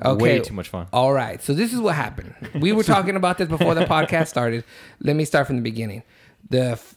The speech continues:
Speaker 1: uh, Really Fiesta was three days. First day, it was, uh, Friday from three in the afternoon to nine o'clock at night.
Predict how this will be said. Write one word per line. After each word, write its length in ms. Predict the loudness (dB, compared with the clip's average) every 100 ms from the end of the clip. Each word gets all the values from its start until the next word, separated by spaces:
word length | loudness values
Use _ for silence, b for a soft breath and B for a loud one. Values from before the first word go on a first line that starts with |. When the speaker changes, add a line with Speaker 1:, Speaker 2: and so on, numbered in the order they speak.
| _
Speaker 1:
uh, 260 | 0 2 2
Really 200 | 0 0
Fiesta 480 | 0 0 0 -2 -2
was 180 | -2 -2
three 220 | -2 0
days. 400 | -2 -6 -12 -20 _
First 340 | _ 0 0 2
day, 400 | 0 2 -2 -4
it 180 | -2 0
was, 480 | 0 0 0 -4 -8 -4
uh, 300 | -2 -2 -2
Friday 560 | 0 0 2 -2 -2 B B B -8
from 440 | 0 0 0 -4 -2
three 160 | 0
in 80 | 2
the 60 | 0
afternoon 680 | -2 -2 -2 0 -2 -4 -8
to 280 | -2 -2 0
nine 180 | 0 -2
o'clock 280 | -2 -4 -4
at 160 | -8
night. 220 | -10 -12